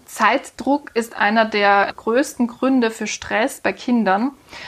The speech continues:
Das bedeutet jetzt gerade in solchen Situationen, wie wenn du es eigentlich eilig hast und jetzt deine Kinder endlich mal, <laughs> dass sie nicht ihre eigenen Schuhe anziehen wollen, dann ist das zwar toll,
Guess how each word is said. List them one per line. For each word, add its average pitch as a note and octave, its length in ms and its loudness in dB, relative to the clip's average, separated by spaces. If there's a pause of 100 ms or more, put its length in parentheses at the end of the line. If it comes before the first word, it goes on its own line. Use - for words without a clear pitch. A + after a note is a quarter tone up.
(120)
Das A3 140 -4
bedeutet A3 580 2
jetzt G#3+ 360 -2
gerade G#3 380 4
in G#3+ 120 -2
solchen G#3+ 280 -2
Situationen, A3+ 800 -2
wie G#3+ 140 -2
wenn G#3+ 160 2
du A#3+ 100 -2
es B3 120 -4
eigentlich G#3+ 380 -2
eilig A3 400 0
hast A3 220 0
und A3 80 -2
jetzt G#3 240 -6
deine G#3 180 -2
Kinder A#3 460 0
endlich A3 380 -4
mal, G#3 360 2 (400)
<laughs> - 300 0
dass A#3 140 -4
sie B3+ 140 4
nicht - 180 0
ihre G#3+ 240 -2
eigenen G#3+ 260 0
Schuhe - 300 2
anziehen A3 500 0
wollen, G#3 300 2 (320)
dann A#3 140 2
ist A#3+ 140 2
das B3 140 0
zwar G#3+ 240 2
toll, A3+ 400 4